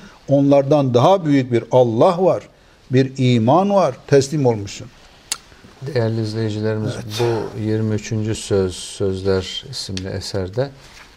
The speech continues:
Speaker 2: biz yarısında bugün keseceğiz. Yani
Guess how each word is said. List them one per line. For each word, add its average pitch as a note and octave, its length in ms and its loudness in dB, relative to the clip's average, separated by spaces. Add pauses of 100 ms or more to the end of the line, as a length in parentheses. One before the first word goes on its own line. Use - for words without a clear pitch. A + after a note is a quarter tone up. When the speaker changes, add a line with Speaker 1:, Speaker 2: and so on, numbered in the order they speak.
(180)
Speaker 2:
biz G#2+ 240 -4
yarısında A2 600 0
bugün A2 220 -4
keseceğiz. G#2+ 840 -6 (120)
Yani F#2+ 220 -6